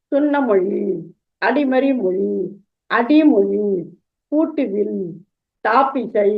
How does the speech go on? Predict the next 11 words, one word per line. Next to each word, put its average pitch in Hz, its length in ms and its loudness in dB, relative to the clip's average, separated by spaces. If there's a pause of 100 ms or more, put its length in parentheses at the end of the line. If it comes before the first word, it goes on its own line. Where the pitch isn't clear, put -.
(720)
அலைமறி 269 400 4 (160)
பாப்பு, 202 360 0 (680)
கொண்டு 302 280 6 (100)
கூட்டு, 196 420 2 (640)
இவையெல்லாம் 262 540 4
இவ்வாறாக 233 500 0
இவர் 208 240 -6
கூறுகின்ற 262 440 -2 (460)
ஒன்பது 302 340 6
வகையான 220 420 0 (100)
பொருள்கோள்கள். 214 680 -2